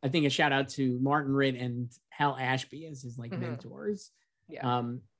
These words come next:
Speaker 1: it's, it's a nice speech. It just is, again, I, I, I was just surprised he was so frazzled 'cause I was like,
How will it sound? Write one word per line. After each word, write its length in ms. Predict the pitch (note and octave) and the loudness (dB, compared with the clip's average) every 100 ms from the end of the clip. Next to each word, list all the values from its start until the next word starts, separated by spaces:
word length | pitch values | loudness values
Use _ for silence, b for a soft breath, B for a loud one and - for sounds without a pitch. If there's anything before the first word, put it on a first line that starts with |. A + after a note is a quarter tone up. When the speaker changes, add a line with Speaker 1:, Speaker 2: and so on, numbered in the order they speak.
| _ | _
Speaker 1:
it's, 180 | F3 - | -4 -2
it's 220 | - E3 | -4 2
a 20 | |
nice 220 | G3+ G#3 F#3 | 6 6 4
speech. 400 | C#3 B2 B2 - | 2 0 -2 -6
It 80 | D3+ | 0
just 220 | E3+ D3+ | 0 2
is, 180 | D3+ C#3 | 0 -2
again, 360 | D3 D#3+ C#3+ B2+ | 0 4 4 4
I, 160 | F#3 G#3 | 4 4
I, 140 | - G3 | 4 6
I 60 | G#3+ | 8
was 140 | A#3 | 8
just 140 | G#3+ | 4
surprised 420 | G#3+ - G#3 A#3 A3+ | 0 0 2 2 4
he 100 | F#3+ | 2
was 160 | D#3+ | 4
so 140 | F#3 D#3+ | 4 2
frazzled 400 | E3+ F#3 F#3 D3+ | 6 4 4 -2
'cause 120 | C#3 | 0
I 40 | |
was 120 | C#3+ | 2
like, 100 | D3 | 2